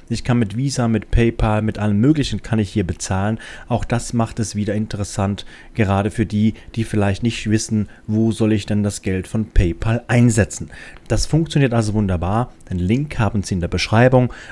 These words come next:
Abonnier doch unseren Kanal, damit du keine weiteren spannenden Videos mehr mit guten Tipps und Tricks verpasst.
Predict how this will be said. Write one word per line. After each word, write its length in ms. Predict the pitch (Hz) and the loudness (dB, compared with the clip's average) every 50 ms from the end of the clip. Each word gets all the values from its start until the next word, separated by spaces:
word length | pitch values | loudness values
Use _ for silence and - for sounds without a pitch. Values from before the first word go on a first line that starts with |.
| - - | -8 -6
Abonnier 380 | 156 151 165 151 160 190 196 | -2 2 2 4 4 4 4
doch 240 | 160 160 - - - - | 2 2 0 -2 -4 -2
unseren 480 | - 160 185 170 147 123 127 123 120 | 2 2 2 2 2 0 -2 -2 -2
Kanal, 420 | - - 104 92 95 104 120 127 120 | -2 -2 0 0 0 0 0 0 2
damit 220 | 110 107 110 113 - | 0 0 -2 -2 -4
du 140 | - 101 87 - | -4 -4 -4 4
keine 440 | - - - 120 139 147 143 113 98 | 4 6 6 6 4 2 2 2 2
weiteren 440 | - 104 117 123 - 104 107 101 92 | 0 -2 -2 -2 -2 -2 -2 -2 -4
spannenden 520 | - - - - 107 113 123 110 107 104 | -4 -6 -4 -2 0 0 0 -2 -2 -2
Videos 320 | 101 123 120 117 107 104 - | 0 0 2 0 0 0 0
mehr 220 | 98 98 95 92 | 0 0 0 2
mit 340 | 98 131 165 - - - _ | 0 0 -2 -4 -8 -10 _
guten 420 | - 185 220 - - 143 110 - - | -2 -2 -2 0 -2 -2 -2 0 2
Tipps 260 | - 180 - - - | 2 2 2 0 -4
und 220 | - 135 123 - | -4 -2 -4 -2
Tricks 260 | - - 113 - - - | -2 -4 -4 -4 -6 -6
verpasst. 540 | - 90 - - 147 156 147 - - - | -6 -4 0 2 2 2 0 -4 -10 -14